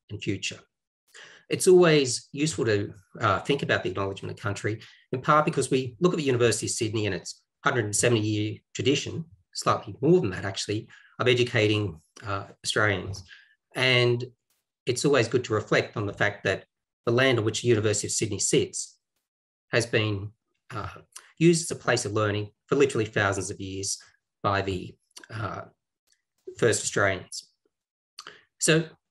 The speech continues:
welcome. My name's Associate Professor Stephen Whelan. I'm Deputy Head of School here in the School of Economics. And today, I wanted to talk to you a little bit about economics, along with my colleagues who are also on the panel.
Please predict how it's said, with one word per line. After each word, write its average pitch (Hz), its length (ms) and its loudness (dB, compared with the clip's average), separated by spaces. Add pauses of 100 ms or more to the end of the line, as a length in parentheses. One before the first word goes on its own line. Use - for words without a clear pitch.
(180)
welcome. 165 500 2 (280)
My 131 240 2
name's 127 200 2
Associate 117 380 0
Professor 107 320 -6
Stephen 98 300 0
Whelan. 101 260 -4
I'm 110 240 -6 (200)
Deputy 110 280 2
Head 101 140 0
of 92 80 -6
School 101 500 -2 (260)
here 104 200 2
in 98 80 0
the 95 80 -4
School 107 240 2
of 98 80 -2
Economics. 98 640 -6 (480)
And 131 480 2 (100)
today, 143 640 0 (420)
I 123 80 2
wanted 120 280 2
to 110 480 0 (320)
talk 135 200 4
to - 80 -8
you 107 80 0
a - 20 0
little 127 140 2
bit 127 80 -2
about 110 200 0
economics, 101 500 -6 (240)
along 123 340 4
with 113 300 4 (100)
my 110 120 2
colleagues 127 760 -2
who 127 80 2
are 110 160 0
also 120 360 -2
on 101 60 -2
the 95 80 -8
panel. - 460 -6